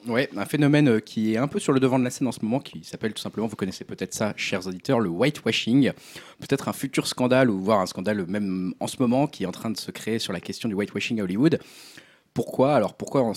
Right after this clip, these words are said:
pourquoi en ce moment ? Parce qu'il y a plusieurs films qui sont concernés. Alors, le, le premier, celui dont on a un petit peu entendu parler, euh, dans l'actualité dernièrement, c'est Seul sur Mars, qui va bientôt sortir en France, et, euh, qui a été attaqué aux États-Unis assez vivement sur ce, sur cette question du whitewashing. Alors, pourquoi ?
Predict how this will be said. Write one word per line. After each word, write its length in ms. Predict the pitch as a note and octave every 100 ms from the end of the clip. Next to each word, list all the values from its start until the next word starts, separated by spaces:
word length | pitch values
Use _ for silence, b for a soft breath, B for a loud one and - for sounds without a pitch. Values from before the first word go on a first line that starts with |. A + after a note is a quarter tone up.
| - - -
pourquoi 240 | C#3+ F3+
en 40 |
ce 100 | D#3
moment ? 220 | B2+ A#2+ C#3
Parce 160 | -
qu'il 140 | - F#2+
y 60 |
a 80 | F2
plusieurs 340 | - C#3 B2+ -
films 180 | C3
qui 100 | B2+
sont 120 | - G#2
concernés. 500 | G2 - G#2 C3+ C#3+
Alors, 180 | F#2
le, 220 | F#2 G2 F#2
le 120 | G#2
premier, 420 | - B2 D3 D3+
celui 220 | - A2+
dont 120 | A2+ -
on 100 | G#2
a 60 | G#2
un 80 |
petit 260 | G#2 _ -
peu 140 | C#3
entendu 260 | C3+ B2 A2+
parler, 380 | - A2+ A#2+ B2+
euh, 60 | G2+
dans 80 |
l'actualité 420 | F#2+ F#2 G#2+ G#2 A2+
dernièrement, 380 | G2 G2 A2+
c'est 100 | B2
Seul 220 | - - A#2+
sur 180 | -
Mars, 300 | A2 C#3+ - - B B _
qui 80 | -
va 80 |
bientôt 220 | F#2 F2+ F#2
sortir 320 | G2 - F2+
en 40 |
France, 360 | F2+ D#3+ D#3+ - B B B B B B B B -
et, 280 | D#3 D#3+
euh, 120 | C#3+ G#2+
qui 100 | A2
a 40 |
été 140 | A2
attaqué 300 | E3+ C3+ G#2+
aux 40 | D3
États-Unis 440 | A#2+ G#2 G#2 C3
assez 200 | C3 A#2
vivement 400 | G2+ G#2 G#2+ A#2+
sur 160 | B2+ -
ce, 360 | - F#2+ F2+ F2
sur 120 | -
cette 140 | G#2
question 220 | - -
du 60 | B2+
whitewashing. 560 | G2+ G2+ G#2 - G3 D#3
Alors, 140 | F#2
pourquoi ? 480 | - A#2+ - F#3+ -